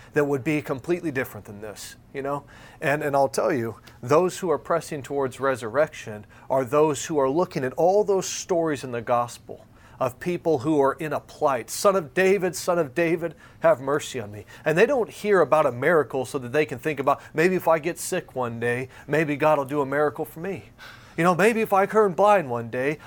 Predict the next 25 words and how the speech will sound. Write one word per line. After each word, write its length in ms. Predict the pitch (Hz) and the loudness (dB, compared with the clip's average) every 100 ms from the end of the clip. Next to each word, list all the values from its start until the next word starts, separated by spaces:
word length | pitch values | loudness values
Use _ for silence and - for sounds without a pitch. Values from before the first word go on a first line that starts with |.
| - | 2
I'll 160 | 185 | 4
be 140 | 165 139 | 4 0
able 100 | 135 | -2
to 120 | 139 | -4
see 200 | - 180 | -8 -6
again." 400 | 160 190 170 95 - - - | -4 -4 -6 -10 -20 -20 -10
They 220 | 117 143 | -2 0
hear 280 | 160 - 160 | 0 0 -2
a 60 | 120 | -2
story 640 | - - - 190 160 117 | -6 -6 0 2 2 -2
that 120 | 113 | -2
echoes 420 | 123 160 - 147 120 | -2 -2 -4 -6 -8
to 100 | 127 | -12
them 340 | 131 127 104 - - | -10 -10 -10 -16 -8
of 140 | 123 117 | -4 -4
a 80 | |
miracle 580 | 113 123 143 147 139 135 | -4 -4 0 0 -2 -6
that 120 | 117 | -6
could 120 | 117 110 | -10 -12
be 100 | 117 | -12
possible 800 | - - 131 120 139 123 117 117 - | -8 -4 -4 -6 -12 -6 -8 -8 -20
for 200 | - 127 | -10 -6
their 180 | 120 123 | -2 -2
own 220 | 127 120 | -2 -6
resurrection. 720 | 110 113 110 98 107 90 - | -8 -8 -8 -10 -10 -12 -18